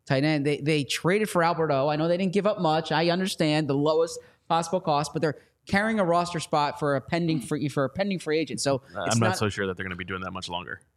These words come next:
Speaker 1: So my point is, is that I think Zach Ertz could theoretically be,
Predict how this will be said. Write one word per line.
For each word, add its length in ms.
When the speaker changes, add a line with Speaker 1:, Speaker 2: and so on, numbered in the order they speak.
Speaker 1:
So 200
my 140
point 320
is, 240
is 120
that 140
I 100
think 260
Zach 260
Ertz 260
could 200
theoretically 580
be, 420